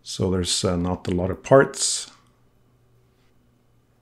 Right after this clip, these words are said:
It's also, uh, quite convenient to work on. This is, uh, actually a small, uh, pocket watch movement. This one was probably more made for, uh, ladies' watches.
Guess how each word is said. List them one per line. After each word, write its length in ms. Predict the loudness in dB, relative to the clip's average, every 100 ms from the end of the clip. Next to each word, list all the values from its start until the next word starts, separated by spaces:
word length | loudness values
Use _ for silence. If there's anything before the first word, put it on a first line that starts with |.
| _ _
It's 140 | -4 -2
also, 520 | 0 0 2 4 2
uh, 60 |
quite 440 | 2 4 2 2 -2
convenient 440 | 4 6 6 6
to 100 | 4
work 300 | 6 6 6
on. 160 | 4 4
This 180 | 2 0
is, 180 | 2
uh, 280 | 4 4 2 0
actually 220 | 0 0
a 40 |
small, 640 | 0 2 4 8 8 8 4
uh, 140 | 2
pocket 380 | -2 -6 -4 -6
watch 220 | -6 -2
movement. 480 | 0 4 4 2 -14 -20 -20 _ _ _ _ _ _ _ -6
This 200 | -4 0
one 140 | 2
was 140 | 2 -2
probably 520 | -4 2 4 4 6
more 260 | 6 8 8
made 280 | 8 4
for, 380 | 0 0 4 4
uh, 200 | 4 2
ladies' 520 | 2 2 2 2 2 2
watches. 580 | 0 0 -2 -4 -8